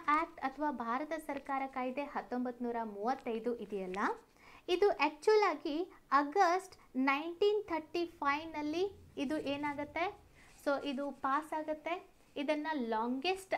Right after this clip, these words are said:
act, ಅಂದ್ರೆ ಬ್ರಿಟಿಷ್ ಸಂವಿಧಾನಕ್ಕೆ, ಬ್ರಿಟಿಷ್ ಇದರ, ಆ, ಆಡಳಿತ ಅವಧಿಯಲ್ಲಿ longest act ಅಂತ ಹೇಳ್ಬೋದು. ಬ್ರಿಟಿಷ್ ಟೈಮ್ಗೆ ಸಂಬಂಧಪಟ್ಟಂತೆ enact ಮಾಡಿದಂತಹ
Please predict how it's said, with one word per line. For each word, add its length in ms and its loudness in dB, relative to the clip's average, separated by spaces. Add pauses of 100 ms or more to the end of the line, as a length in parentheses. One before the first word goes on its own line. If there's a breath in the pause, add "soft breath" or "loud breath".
act, 480 0
ಅಂದ್ರೆ 260 -2
ಬ್ರಿಟಿಷ್ 540 -2
ಸಂವಿಧಾನಕ್ಕೆ, 840 -2
ಬ್ರಿಟಿಷ್ 580 -4 (140)
ಇದರ, 160 0 (380)
ಆ, 380 0
ಆಡಳಿತ 320 0
ಅವಧಿಯಲ್ಲಿ 640 -4 (520 loud breath)
longest 720 0 (140)
act 460 0
ಅಂತ 260 -2
ಹೇಳ್ಬೋದು. 800 -2
ಬ್ರಿಟಿಷ್ 800 -4 (280)
ಟೈಮ್ಗೆ 500 0
ಸಂಬಂಧಪಟ್ಟಂತೆ 1080 -4
enact 600 -2
ಮಾಡಿದಂತಹ 640 0